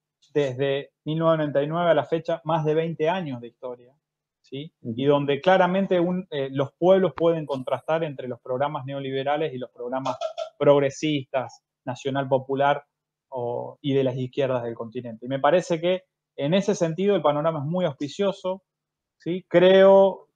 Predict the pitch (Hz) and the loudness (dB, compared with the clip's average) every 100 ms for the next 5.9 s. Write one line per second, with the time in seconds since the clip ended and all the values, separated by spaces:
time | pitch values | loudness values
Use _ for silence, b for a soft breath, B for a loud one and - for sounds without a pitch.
0 | - 135 131 127 127 127 147 147 147 135 | -6 -2 -2 -4 -10 -8 -6 -4 -2 -2
1 | 123 127 131 139 147 131 131 131 151 147 | -2 -4 0 -2 -2 -4 -4 4 6 8
2 | 143 131 127 - _ _ - 135 135 131 | 6 4 2 -6 _ _ -2 -2 0 -2
3 | 131 131 135 156 151 135 127 123 127 123 | 0 4 6 8 6 4 -2 -6 -8 -8
4 | 120 127 123 123 _ - 143 147 131 127 | -8 -6 -8 -8 _ -8 -4 -4 -4 -6
5 | 135 127 143 143 139 123 123 - 123 | -6 -4 -2 -2 -2 -8 -12 -14 -12